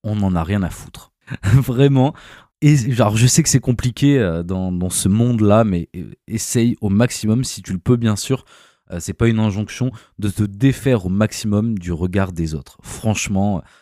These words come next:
euh, ce qui compte, c'est ta vie à toi, c'est pas la vie des autres, c'est pas ce que eux vont penser de toi ou de ta relation. Si ça te convient à toi, si ça lui convient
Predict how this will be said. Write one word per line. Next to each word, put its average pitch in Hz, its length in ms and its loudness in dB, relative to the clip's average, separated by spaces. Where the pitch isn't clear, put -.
euh, 85 100 -8
ce - 120 -10
qui - 120 -16
compte, 123 220 -6
c'est - 220 -6
ta 123 100 4
vie 113 160 2
à 107 80 4
toi, 104 320 -2
c'est - 240 -10
pas 151 260 2
la 110 200 4
vie 117 180 -4
des 110 220 -2
autres, 131 220 -4
c'est - 140 -6
pas 139 200 -2
ce - 160 -10
que 131 220 -2
eux 185 160 8
vont 113 220 -2
penser 113 360 -2
de 101 120 0
toi 95 400 -4
ou 156 80 4
de 127 140 4
ta 107 160 2
relation. 98 480 -2
Si - 260 -4
ça 160 180 2
te - 60 -4
convient 113 540 2
à 90 120 -2
toi, 123 460 2
si - 340 -4
ça 120 160 0
lui 98 140 2
convient 95 480 -2